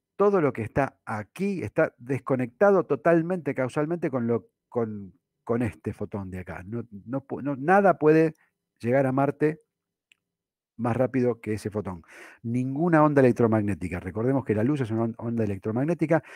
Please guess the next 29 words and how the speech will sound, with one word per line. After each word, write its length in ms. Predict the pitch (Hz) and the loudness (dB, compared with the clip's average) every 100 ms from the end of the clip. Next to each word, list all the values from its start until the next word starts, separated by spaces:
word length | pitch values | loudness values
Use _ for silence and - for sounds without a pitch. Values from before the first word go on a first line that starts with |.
| - | -16
ninguna 300 | - 107 127 | -8 -2 0
onda 180 | 117 104 | 2 2
de 100 | 98 | 0
radio, 320 | 117 143 127 | 4 4 4
ningún 360 | 104 107 120 131 | 2 -2 -4 0
modo 220 | 135 127 | 4 4
de 100 | 107 | 4
comunicación, 800 | 101 95 92 - 92 143 139 104 | 0 -8 -10 -10 -2 2 2 2
nada, 420 | 117 117 98 87 _ | 0 0 -2 -6 _
nada, 340 | 113 117 98 | -4 -2 -4
absolutamente 580 | 87 - 110 123 123 117 | -8 -16 -8 -4 -4 -4
nada. 400 | 120 156 170 185 - - - _ _ _ - _ _ _ | 0 4 4 2 -4 -20 -20 _ _ _ -20 _ _ _
Puede 420 | 135 143 156 165 - _ _ _ | 6 8 6 4 -4 _ _ _
llegar 480 | - 113 131 135 - _ _ _ _ _ | -2 4 6 4 0 _ _ _ _ _
a 500 | - 120 110 107 101 - _ _ _ _ _ _ | -14 -8 -6 -6 -10 -14 _ _ _ _ _ _
im-, 280 | 127 123 113 - | -12 -12 -12 -10
a 180 | 110 | -8
impactar 840 | 107 107 - 113 - 170 160 107 - _ _ | -8 -8 -8 -8 -2 2 2 2 -6 _ _
en 180 | 110 113 | -10 -4
Marte 680 | 143 170 139 - 151 156 - _ _ _ | 2 2 2 -2 -4 -4 -12 _ _ _
y 80 | 113 | -14
generar 380 | 120 113 131 | -10 -6 -6
un 100 | 127 | -6
efecto 640 | 113 - 170 - 151 165 - _ _ - | -8 -4 -4 -2 -6 -6 -10 _ _ 0
antes 520 | 160 180 180 160 135 | 0 0 -2 -4 -2
de 120 | 117 | -4
los 100 | 107 | -4
tres 160 | - 113 | -4 -6
minutos. 540 | 110 87 87 - - | -6 -10 -16 -20 -20